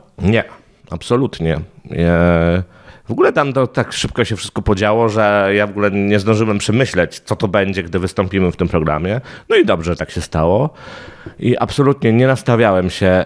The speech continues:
na nic. Całe szczęście. Znaczy, w sumie nie rozczarowałbym się właśnie. Abs-, no i to miała być przygoda, a w sumie taki trochę zawód nawet się zrobił. No bo ludzie biorą udział w różnych programach, które trwają trzy miesiące, dwa miesiące,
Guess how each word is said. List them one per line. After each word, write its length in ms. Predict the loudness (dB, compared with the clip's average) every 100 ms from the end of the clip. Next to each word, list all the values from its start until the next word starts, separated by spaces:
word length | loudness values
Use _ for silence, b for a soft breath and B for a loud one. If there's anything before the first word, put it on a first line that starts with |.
| 0
na 240 | -2 0
nic. 460 | 0 0 -2 -6 -12 B B _ _ _ _
Całe 260 | -8 -2 0
szczęście. 840 | -2 2 2 2 -2 -2 0 0 -6 b b b -6
Znaczy, 180 | -4
w 40 | 0
sumie 220 | 2 4
nie 140 | 4
rozczarowałbym 800 | 0 -2 0 2 4 2 -2 -6
się 120 | -6 -2
właśnie. 520 | -2 -2 0 0 0 B B B B -10
Abs-, 260 | -10 -8 -2
no 260 | 2 2
i 420 | 2 0 -2 -4 -8 -14 -12 -10 -2
to 100 | 0
miała 180 | 2
być 140 | 0 -2
przygoda, 560 | -4 -2 0 2 0
a 240 | 2 0 -2
w 80 | -6
sumie 440 | -2 0 0 -2 b b b b b _ _ -14
taki 200 | -14 -8
trochę 260 | -4 0 0
zawód 440 | 0 -2 -4 -4
nawet 260 | -4 -4 -2
się 120 | -2
zrobił. 560 | -2 -4 -4 -6 -6 -10 B B 0
No 80 |
bo 80 | 2
ludzie 220 | 2 0
biorą 260 | 0 2 2
udział 260 | 4 4 4
w 40 |
różnych 240 | 2 2
programach, 420 | 2 2 2 0 -2
które 200 | -2 -2
trwają 260 | 2 0
trzy 200 | 0 0
miesiące, 560 | 0 0 0 0 0 0
dwa 180 | 0 -2
miesiące, 600 | -4 -4 -4 -2 -2